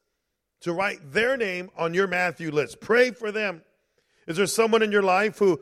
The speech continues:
you used to be friends with, but something happened and your friendship was broken? Write their name on your Matthew list and begin to pray. Pray for them.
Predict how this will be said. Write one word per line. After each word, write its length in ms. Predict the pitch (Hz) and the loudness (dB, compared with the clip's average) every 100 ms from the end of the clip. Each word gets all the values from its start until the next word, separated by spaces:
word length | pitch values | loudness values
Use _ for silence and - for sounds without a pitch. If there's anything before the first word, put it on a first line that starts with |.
| _ | _
you 160 | 147 185 | -8 -6
used 640 | 180 160 240 302 247 - | -6 -4 -2 0 -2 -6
to 100 | 226 | -6
be 200 | 185 196 | -4 -4
friends 560 | 160 - 165 151 151 123 | -4 -4 -2 -2 -6 -10
with, 320 | 123 123 165 | -4 -2 0
but 140 | 160 | -4
something 380 | - 196 190 170 | -4 -6 -6 -8
happened 560 | 139 165 190 233 214 214 _ _ _ _ _ _ _ _ _ _ _ _ | -4 -2 0 2 2 -2 _ _ _ _ _ _ _ _ _ _ _ _
and 120 | 127 135 | -8 -4
your 120 | 123 | -4
friendship 500 | - 151 143 156 151 | -4 -8 -6 -8 -8
was 140 | 151 | -12
broken? 520 | 113 127 120 110 92 85 _ _ _ _ _ | 0 0 0 -2 -14 -16 _ _ _ _ _
Write 340 | 107 120 117 | -4 -4 -4
their 140 | 123 165 | -4 -4
name 520 | 175 151 139 143 165 _ _ _ _ | -4 -6 -6 -12 -20 _ _ _ _
on 140 | 107 120 | -14 -8
your 100 | 151 | -4
Matthew 420 | 156 143 - 127 | -2 -2 -4 -6
list 400 | 120 123 - - _ _ _ - | -4 -6 -10 -20 _ _ _ -20
and 120 | 107 | -16
begin 340 | 113 110 123 | -12 -8 -6
to 60 | 139 | -6
pray. 460 | - 160 143 104 82 _ _ _ _ _ | -6 -2 -2 -2 -8 _ _ _ _ _
Pray 400 | _ 143 160 160 | _ 0 2 0
for 260 | - 135 123 | -6 -8 -4
them. 400 | 120 104 85 | -4 -6 -10